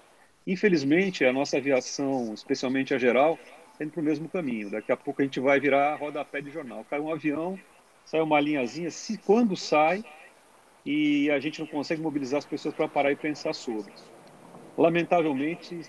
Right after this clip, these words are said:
perdemos dois colegas aviadores, perdemos um passageiro junto ontem. Então, inicialmente, meus sentimentos à família. É uma perda enorme e, e eu vou me abster de discorrer sobre o acidente especificamente, até porque nem a investigação começou pra gente poder falar.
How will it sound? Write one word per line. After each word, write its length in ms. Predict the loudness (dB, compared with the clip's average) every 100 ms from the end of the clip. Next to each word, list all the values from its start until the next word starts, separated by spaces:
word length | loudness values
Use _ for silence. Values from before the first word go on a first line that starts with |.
| -6
perdemos 520 | -2 0 0 -2 -4 0
dois 240 | 2 2
colegas 480 | 4 6 6 4 0
aviadores, 640 | -2 -2 -2 -4 -6 -10 -18 -20 -20 -20 -8
perdemos 360 | -4 -2 -2
um 60 | -2
passageiro 640 | -2 0 2 2 4 4
junto 400 | 4 0 -2 0
ontem. 400 | 0 0 -2 -6 -12 -16 -20 -20 -4
Então, 440 | 0 2 2 2
inicialmente, 440 | 4 4 4 4
meus 120 | 2 0
sentimentos 420 | 0 2 2 2
à 60 |
família. 520 | 0 2 4 4 2 -2 -10 -18 -18 -18 -8
É 60 | 2
uma 160 | 2
perda 280 | 4 4 4
enorme 540 | 4 4 4 4 0 -4 -6 -8 -10 -10 -12 -14 -12
e, 320 | -8 -8 -10 -14
e 100 | 0
eu 120 | 2 4
vou 160 | 4
me 80 | 2
abster 240 | 0 0
de 60 | -2
discorrer 360 | -2 2 4 4
sobre 160 | 0
o 60 | -2
acidente 260 | -2 -4
especificamente, 800 | -2 -4 -2 -4 -2 0 0 0
até 180 | 0 0
porque 320 | -2 0 0 0 -8 -20 -20 -4
nem 300 | 2 4 4
a 20 |
investigação 540 | 4 0 -2 -4 -4 -8
começou 360 | -6 -6 -6
pra 120 | -8
gente 100 | -8
poder 240 | -4 -2 -2
falar. 320 | 0 0 0